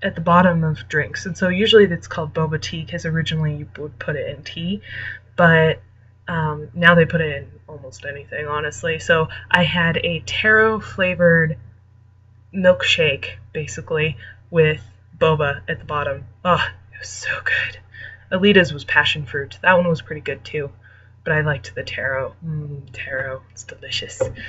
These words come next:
Um, had pizza for dinner.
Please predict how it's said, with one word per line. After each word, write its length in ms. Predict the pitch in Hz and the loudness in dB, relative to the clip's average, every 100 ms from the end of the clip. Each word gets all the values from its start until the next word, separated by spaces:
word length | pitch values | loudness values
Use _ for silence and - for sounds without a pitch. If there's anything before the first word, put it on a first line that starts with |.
| - - - _ | -12 -14 -18 _
Um, 680 | 175 170 165 160 160 156 160 - _ _ _ _ _ _ _ _ _ _ _ _ _ _ _ _ _ _ _ _ _ _ _ _ _ _ _ - | 2 4 6 6 6 4 2 -2 _ _ _ _ _ _ _ _ _ _ _ _ _ _ _ _ _ _ _ _ _ _ _ _ _ _ _ -10
had 200 | 196 190 | -8 -6
pizza 280 | 170 - 175 | -10 -6 -6
for 120 | - | -6
dinner. 400 | 170 170 170 165 | -10 -6 -6 -6